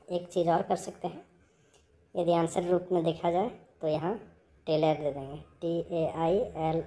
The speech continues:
ओ आर, यहाँ पे, ठीक है। चलिए बहुत अच्छा, आगे बढ़ते हैं। <clears throat>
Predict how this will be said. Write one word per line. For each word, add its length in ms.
ओ 100
आर, 160
यहाँ 200
पे, 220
ठीक 140
है। 180
चलिए 260
बहुत 200
अच्छा, 280
आगे 200
बढ़ते 260
हैं। 220
<clears throat> 500